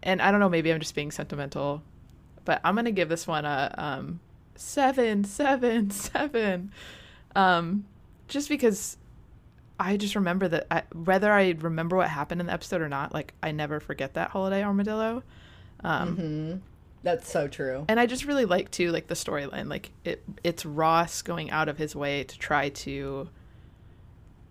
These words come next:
Speaker 1: help his son understand that he's, you know, part Jewish,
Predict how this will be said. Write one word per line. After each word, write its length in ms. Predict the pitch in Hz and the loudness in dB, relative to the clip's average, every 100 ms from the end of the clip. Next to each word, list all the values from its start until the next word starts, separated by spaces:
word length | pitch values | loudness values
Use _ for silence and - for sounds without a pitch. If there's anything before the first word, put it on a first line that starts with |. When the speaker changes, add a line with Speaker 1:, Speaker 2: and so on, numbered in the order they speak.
| - - - | -20 -20 -20
Speaker 1:
help 320 | - - 165 165 | -12 -4 -4 -2
his 160 | 160 | -4
son 480 | - - 147 151 143 | -2 -2 -2 -2 -6
understand 640 | 160 151 151 - 143 143 143 | -6 -4 -4 -4 -6 -6 -6
that 80 | |
he's, 640 | 139 147 143 131 - - - | -6 -4 -4 -4 -8 -10 -10
you 140 | 165 | -8
know, 140 | 135 139 | -6 -6
part 280 | - 151 - | -4 -4 -4
Jewish, 540 | 143 143 165 - - | -6 -4 -4 -4 -8